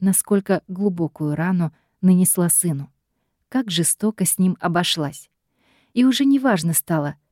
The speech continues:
попадет она в Нижний мир или нет. Ее мальчик оказался в беде. «Ты будешь счастлив, Инчира», прошептала она, протягивая к нему руку. «Мамочка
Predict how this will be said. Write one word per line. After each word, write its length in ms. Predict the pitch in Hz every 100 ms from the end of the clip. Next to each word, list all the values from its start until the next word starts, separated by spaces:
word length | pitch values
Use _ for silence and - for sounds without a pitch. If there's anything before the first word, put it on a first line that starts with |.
| _ _
попадет 520 | 190 202 202 277 269
она 200 | 175 170
в 80 | 156
Нижний 340 | 180 160 175
мир 280 | 170 208 220 - -
или 200 | 214 214
нет. 400 | 202 156 - _ _ _ _ _
Ее 340 | 180 185 175 175
мальчик 580 | 175 220 - 170 - _ _
оказался 540 | - 214 196 202 -
в 60 | 180
беде. 380 | 180 175 156 - _ _ _ _ _ _ _
«Ты 120 | 277
будешь 320 | 247 254 262
счастлив, 640 | - - 254 226 - 202
Инчира», 560 | 226 233 - 247 208 190 - _ _ _ _ _
прошептала 680 | - 185 190 - 233 233 180
она, 280 | 165 160 156 _ _ _
протягивая 680 | 185 180 214 190 190 180 175
к 100 | -
нему 260 | 190 190
руку. 360 | 180 151 - 151 _ _ _ _ _ _ _ -
«Мамочка 640 | 285 262 196 - - 185